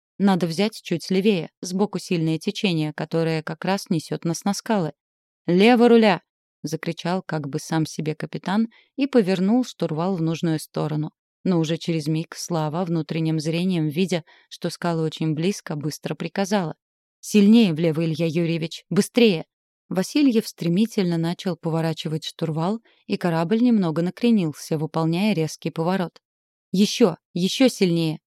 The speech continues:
почти выкрикнула девушка. «Скалы совсем рядом!» «Ешкин кот!» — процедил невольно капитан, сильнее выворачивая штурвал. Корабль сильно накренился, и капитан сквозь зубы выпалил: «И зачем я послушал вас, маленькая сударыня?»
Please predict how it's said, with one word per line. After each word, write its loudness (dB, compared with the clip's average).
почти -8
выкрикнула -4
девушка. -4
«Скалы 2
совсем -2
рядом!» 0
«Ешкин -4
кот!» — -4
процедил -4
невольно 0
капитан, -6
сильнее -2
выворачивая -4
штурвал. -4
Корабль -2
сильно -2
накренился, 0
и -6
капитан -2
сквозь -6
зубы -4
выпалил: -4
«И -6
зачем 2
я 2
послушал -2
вас, -6
маленькая 0
сударыня?» 0